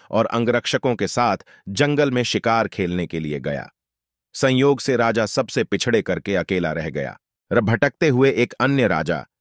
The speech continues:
जिसका नाम था हेमराज, हेमराज के राज्य में पहुंच गया। कथा ध्यान से सुनना, तभी आपको समझ में आएगा, और कमेंट बॉक्स में "जय माता लक्ष्मी" जरूर लिखना। तो हेमराज ने थके हारे हंस राज का भव्य स्वागत किया।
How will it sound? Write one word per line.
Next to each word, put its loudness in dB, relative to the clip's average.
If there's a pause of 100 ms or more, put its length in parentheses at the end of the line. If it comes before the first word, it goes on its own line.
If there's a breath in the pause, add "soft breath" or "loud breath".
(120)
जिसका 2
नाम 0
था -2 (280 soft breath)
हेमराज, 2 (260 soft breath)
हेमराज 2
के 0
राज्य 2
में 2
पहुंच -4
गया। -6 (540)
कथा 4
ध्यान 2
से -2
सुनना, 2
तभी 2
आपको 2
समझ 0
में 2
आएगा, 2 (280 loud breath)
और 0
कमेंट 0
बॉक्स 0
में 0
"जय 2
माता 2
लक्ष्मी" 0
जरूर 2
लिखना। -4 (420)
तो 6
हेमराज 4
ने 0
थके 0
हारे 2
हंस 0 (300 loud breath)
राज 2
का 2
भव्य 0
स्वागत -2
किया। -6